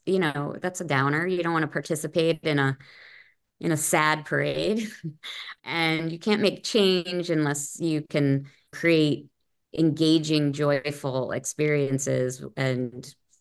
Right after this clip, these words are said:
feel like you have hope and possibility to, to make those changes. I would also add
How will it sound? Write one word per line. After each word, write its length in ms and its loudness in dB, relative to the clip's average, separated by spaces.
feel 180 6
like 280 2
you 80 -4
have 420 -4
hope 440 8
and 180 6
possibility 920 4
to, 400 -2
to 140 -6
make 320 2
those 200 -2
changes. 540 -6
I 80 2
would 120 0
also 360 0
add 260 -2